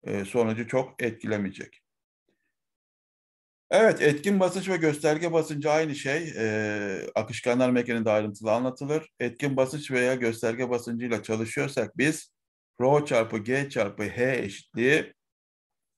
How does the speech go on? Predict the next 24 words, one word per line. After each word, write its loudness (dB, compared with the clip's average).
gösterge 2
basıncını 0
verecek. -2
Bu -2
nedir? 2
Atmosfer 2
basıncının 0
dışındaki 0
basınçtır. -2
Rho 4
yoğunluk, 2
G -4
yer 0
çekimi -8
ivmesi, -4
H 2
de -4
dikey. 0
Bak 0
dikey -2
lafı -4
önemli. -2
Dikey -4
yükseklik. -4